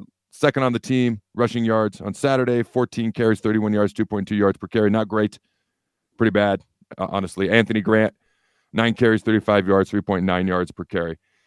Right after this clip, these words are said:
He had the long run on the day of sixteen yards. Our, our pass catchers, okay? I love tight ends. They're one of my favorite things. Be-, I was a former, I was a high school quarterback, you know, calling plays for the teams that I coach now. Tight ends are a big weapon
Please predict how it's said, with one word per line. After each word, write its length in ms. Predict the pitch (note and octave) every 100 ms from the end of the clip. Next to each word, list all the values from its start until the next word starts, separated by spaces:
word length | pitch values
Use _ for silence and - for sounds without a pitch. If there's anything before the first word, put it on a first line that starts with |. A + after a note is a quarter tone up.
| _
He 40 | B2+
had 100 | B2+
the 60 |
long 280 | A#2+ A#2+ A2+
run 160 | A2 G#2+
on 100 | G#2
the 80 | G2
day 160 | G2
of 80 | F#2+
sixteen 460 | - F#2+ - F#2 F#2
yards. 280 | E2 - _ _ _ _ -
Our, 400 | C3+ C3+ A#2+ G2 - _ _ _ _ _ _ _ _ _ _ _ _ _ _ _ _ _ _ _ _ _ _ _ _ _ _ _ _ _ _
our 180 | B2 C3
pass 320 | - C#3 A#2 -
catchers, 560 | G2 - - - _ - -
okay? 440 | A2 B2 A2 F#2+ - _ E3
I 100 | F3+
love 340 | A#2 A#2 E2+
tight 240 | - F2
ends. 340 | - - - _
They're 100 | -
one 80 | D3
of 60 | D3
my 100 | A2
favorite 560 | - - A2 G2+ G2+
things. 380 | - G2 F2+ E2+
Be-, 160 | F#2 A2
I 100 | A2
was 100 | G#2
a 40 |
former, 260 | F#2+ A2+ A2+
I 140 | G#2+
was 80 | G2+
a 60 | F2
high 120 | G2
school 240 | - F#2
quarterback, 640 | - E3+ D3+ C3+ C3+ B2+ _ _ _ _ _ -
you 80 |
know, 120 | G2+ G2
calling 320 | A#2+ A2+ G#2+
plays 260 | A#2 A2
for 120 | G2+ G2+
the 60 |
teams 220 | - A2+
that 80 | F#2+
I 100 | G#2
coach 300 | G2 G#2+ G2
now. 320 | A2 A2+ A2
Tight 240 | G#2+ A#2+ B2
ends 160 | A#2+
are 80 | G2+
a 60 | F#2
big 240 | F2 A#2+
weapon 580 | G2 F#2+ G#2 G#2 E2+ E2